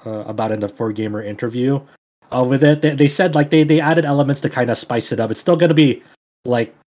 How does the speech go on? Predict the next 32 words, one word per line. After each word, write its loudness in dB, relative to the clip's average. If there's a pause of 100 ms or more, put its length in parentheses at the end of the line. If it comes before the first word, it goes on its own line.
(320)
like, 2
the 4
layout 6
of 4
it's 2
still 0
gonna 0
be 0
randomly 0
generated, 0
but, -4
like, -4
the -4
aesthetics -4
of -6
it -6
are -8
gonna -4
change -6
depending -6
on, -10
like, -8
when -8
you -10
get -8
to -6 (100)
new -8
sectors, -2
it'll -10
look -6
different. -8 (540)
Um, -6